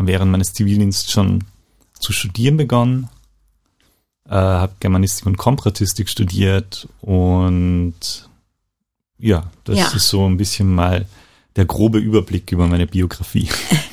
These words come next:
Speaker 2: Ja, also ich denke, da gibt es noch einige wichtige Dinge mehr dazu, aber da, äh, tasten wir uns jetzt einfach voran.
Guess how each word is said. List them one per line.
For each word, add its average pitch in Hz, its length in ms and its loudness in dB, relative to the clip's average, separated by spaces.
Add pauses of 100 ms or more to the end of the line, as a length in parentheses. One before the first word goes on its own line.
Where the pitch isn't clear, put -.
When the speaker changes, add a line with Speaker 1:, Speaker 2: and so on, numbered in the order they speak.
Speaker 2:
Ja, 180 380 2
also 180 180 0
ich 185 140 2
denke, 240 280 -2
da 190 120 2
gibt - 260 -6
es 226 140 -2
noch 208 180 2 (100)
einige 214 440 0
wichtige 214 420 0
Dinge 220 320 0
mehr 214 320 0
dazu, 220 600 0 (540)
aber 180 240 0
da, 190 360 2
äh, - 40 -4 (680)
tasten 226 400 -2
wir 196 120 0
uns 190 180 -2
jetzt 180 180 -2
einfach 175 340 -2
voran. 156 540 -2